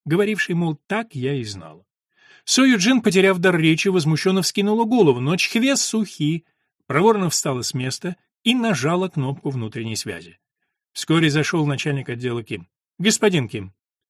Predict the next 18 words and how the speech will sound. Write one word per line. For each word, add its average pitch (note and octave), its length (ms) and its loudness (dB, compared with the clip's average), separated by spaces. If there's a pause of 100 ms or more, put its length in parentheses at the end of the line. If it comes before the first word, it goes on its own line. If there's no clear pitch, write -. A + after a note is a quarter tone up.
(100)
если G#3 440 2
вдруг F#3 380 0
случится D#3+ 520 -2
Ч D#3+ 200 -4
П E3+ 200 -2
в A#2+ 80 -4
общежитии E3+ 520 -2
интерната D3+ 520 -4
Чая, G#2 400 -6 (260)
это E3+ 260 0
в D3+ 180 -2
вашей G3 320 2
компетенции?» A2+ 680 -8 (420)
«Нет-нет, D#3 540 2 (280)
это G3 400 4
под F#3 240 2
ведомством E3+ 680 2
мэрии». D3+ 600 0